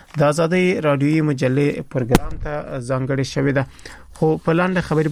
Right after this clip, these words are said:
برخه کې راځو دې راپور ته چې په لسګونو افغان ښځې په البانیا کې راغونډې شوې دي او غواړي چې په افغانستان کې د ښځو او نجونو د حقونو د نقض په وړاندې په یوه غږ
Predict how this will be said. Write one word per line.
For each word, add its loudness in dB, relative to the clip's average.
برخه -2
کې 0
راځو 2
دې 4
راپور 0
ته -2
چې 0
په 4
لسګونو 2
افغان 0
ښځې 0
په 4
البانیا 2
کې -2
راغونډې 2
شوې 2
دي 4
او 2
غواړي 4
چې 2
په 2
افغانستان 0
کې 2
د 2
ښځو 0
او 2
نجونو 0
د 0
حقونو 0
د 0
نقض -2
په 4
وړاندې 2
په 0
یوه 4
غږ 2